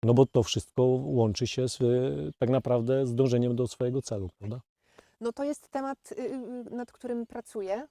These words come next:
Speaker 1: Mhm.
Speaker 2: On czasem mi sprawia, może nie trudności, ale, ale widzę, że czasem, y, muszę mu poświęcić trochę więcej uwagi, bo są momenty, w których nie kontroluję na przykład tych finansów. I muszę
Speaker 1: Mhm.
Speaker 2: usiąść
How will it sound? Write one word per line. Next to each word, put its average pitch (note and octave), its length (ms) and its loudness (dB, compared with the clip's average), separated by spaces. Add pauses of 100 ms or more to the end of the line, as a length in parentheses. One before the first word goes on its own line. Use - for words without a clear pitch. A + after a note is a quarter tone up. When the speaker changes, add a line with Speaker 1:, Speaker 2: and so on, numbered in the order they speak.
Speaker 1:
Mhm. A#2+ 260 0
Speaker 2:
On A#3 160 -8
czasem A3+ 420 -8
mi A3 380 -6
sprawia, G3 720 -8 (260)
może C#4+ 260 -10
nie D#4 140 -6
trudności, D4+ 600 -8
ale, A#3 260 -4
ale A3+ 200 -4
widzę, A#3 260 -6
że A3 120 -12
czasem, A3 600 -8
y, G#3+ 120 -8
muszę G#3+ 440 -12
mu G#3+ 100 -6
poświęcić G#3 420 -14
trochę G#3 240 -18
więcej G3+ 300 -12
uwagi, G3 360 -10 (540)
bo B3+ 100 -6
są D#4 140 -2
momenty, D4+ 380 -2
w - 60 -20
których C#4+ 340 -6
nie D#4 120 -2
kontroluję C#4 520 0
na F#3+ 80 -10
przykład - 280 -16
tych - 140 -20
finansów. F3 500 -12
I - 40 0
muszę A#2 160 4
Speaker 1:
Mhm. A3+ 160 0
Speaker 2:
usiąść - 520 -4